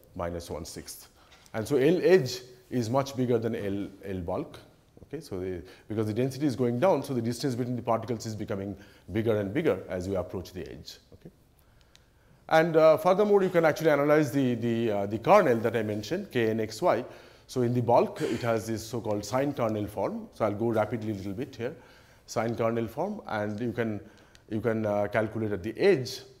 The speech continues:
when you are at the edge. So there it has a scaling form where this, uh, this kernel is called the Airy kernel at that edge. Okay? And this is universal with respect to the trap form. Okay, so this is very good. So now let me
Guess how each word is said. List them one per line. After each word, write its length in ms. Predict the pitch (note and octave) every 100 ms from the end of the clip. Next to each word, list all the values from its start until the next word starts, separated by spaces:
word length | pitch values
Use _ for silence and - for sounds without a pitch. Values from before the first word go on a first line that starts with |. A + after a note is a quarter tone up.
| - _ _ - _ _ - -
when 120 | A2+
you 80 | G2+
are 60 |
at 140 | G#2 G2
the 120 | A2+
edge. 280 | B2+ D#3+ - - - _ -
So 120 | A#2
there 200 | G#2+ A#2
it 100 | A2
has 180 | A#2 G2+
a 60 |
scaling 380 | G2+ - G#2 A2+
form 260 | A2 D#3+ B2+ - - _ -
where 220 | G2+ F#2
this, 320 | F#2 G2 -
uh, 260 | G2 F2+ F2+
this 160 | F#2+ F2+
kernel 460 | G2+ F#2 F#2+ F#2 F#2 - _
is 180 | F#2 E2+
called 280 | - F2 E2+
the 120 | F2 -
Airy 220 | E2+ E2
kernel 340 | E2 D2+ D#2+ D#2+ -
at 140 | - D#2
that 220 | D#2 - -
edge. 320 | - - -
Okay? 180 | - - - _ _
And 140 | G2 F2+
this 160 | D#2+
is 140 | F2+ E2+
universal 460 | E2+ E2+ F2 F2
with 160 | D#2 -
respect 300 | D2+ - -
to 60 |
the 100 | D#2
trap 300 | - - - -
form. 140 | - - _ _ _ - - _ _ _ -
Okay, 220 | C3+ - - - _ _
so 160 | -
this 180 | D3+ D#3
is 120 | F3
very 160 | C3 A#2+
good. 260 | D3 G#3+ - - _ _
So 160 | - D3+
now 160 | E3+ E3+
let 180 | D#3+
me 260 | E3+ D#3+ C#3